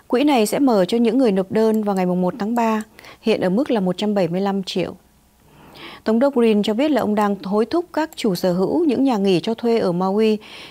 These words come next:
cho những cư dân Lahaina bị mất nhà cửa vì trận bão lửa có thể cư trú dài hạn vào mùa hè. Ngoài ra, thống đốc Green cũng đề nghị ân xá thuế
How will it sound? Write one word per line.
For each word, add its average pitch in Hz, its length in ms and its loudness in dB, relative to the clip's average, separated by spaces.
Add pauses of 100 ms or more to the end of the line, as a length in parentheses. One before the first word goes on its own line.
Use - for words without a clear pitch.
cho 226 160 0
những 214 200 2
cư 247 140 0
dân 226 220 2
Lahaina 214 560 0
bị 196 140 -2
mất 233 240 -4
nhà 202 100 0
cửa 180 320 0
vì 180 80 -2
trận 180 240 -6
bão 202 160 -2
lửa 220 280 2 (260)
có 254 120 -2
thể 220 200 0
cư 220 160 0
trú 240 180 -2
dài 240 160 -2
hạn 185 240 -2
vào 180 80 -4
mùa 180 140 -2
hè. 180 300 -2 (640)
Ngoài 240 240 2
ra, 277 180 2
thống 277 180 2
đốc 320 160 0
Green 277 240 4
cũng 277 180 2
đề 247 160 4
nghị 202 220 4
ân 262 240 0
xá 254 200 -2
thuế 262 500 2